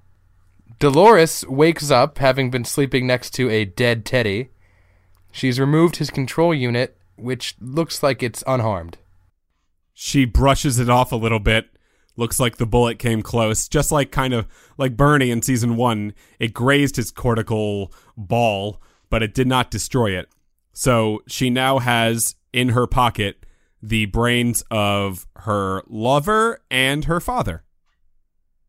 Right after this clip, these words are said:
Speaker 1: These cortical balls, man, they're, they're really fucking tough.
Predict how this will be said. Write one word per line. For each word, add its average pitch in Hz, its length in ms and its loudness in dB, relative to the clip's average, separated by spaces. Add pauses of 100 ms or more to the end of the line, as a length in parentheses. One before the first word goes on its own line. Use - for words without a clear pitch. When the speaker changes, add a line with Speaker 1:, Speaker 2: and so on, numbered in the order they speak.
(480)
Speaker 1:
These - 80 -20
cortical 170 400 0
balls, 139 440 2
man, 98 240 -6
they're, 113 80 -6
they're 117 160 -8
really 160 220 -2
fucking 147 340 -2
tough. - 380 -2